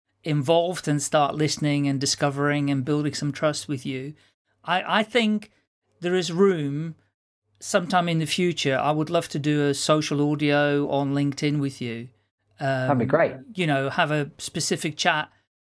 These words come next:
Speaker 1: It might be appropriate to talk about recruiting,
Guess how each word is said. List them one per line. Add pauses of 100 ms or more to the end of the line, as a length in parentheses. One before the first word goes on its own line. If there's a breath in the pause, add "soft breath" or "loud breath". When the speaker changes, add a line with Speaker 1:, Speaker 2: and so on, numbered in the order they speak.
(240)
Speaker 1:
It
might
be
appropriate
to
talk
about
recruiting,